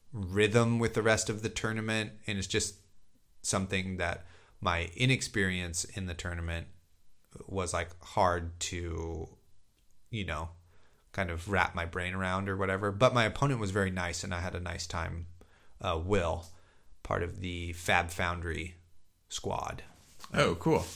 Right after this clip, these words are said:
Speaker 1: Yeah. So, uh, so that made it, uh, much more pleasant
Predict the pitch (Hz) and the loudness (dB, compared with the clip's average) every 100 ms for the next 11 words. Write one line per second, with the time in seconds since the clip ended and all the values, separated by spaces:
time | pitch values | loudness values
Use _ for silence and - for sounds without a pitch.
0 | - - 98 - - - - - - - | -4 0 0 -4 -16 -18 -18 -16 -16 -2
1 | - 101 92 90 - - - - - _ | 4 6 4 2 -2 -10 -20 -20 -20 _
2 | 107 87 82 80 - - - - - - | -2 0 0 -2 -4 -8 -12 -18 -18 -20
3 | - _ - - - - 120 110 113 98 | -20 _ -20 -20 -10 4 6 10 8 8
4 | 98 92 90 - 95 85 92 98 - 95 | 0 0 -4 -4 -2 0 0 0 -2 -6
5 | 85 85 92 85 85 85 | -6 -2 0 0 0 -6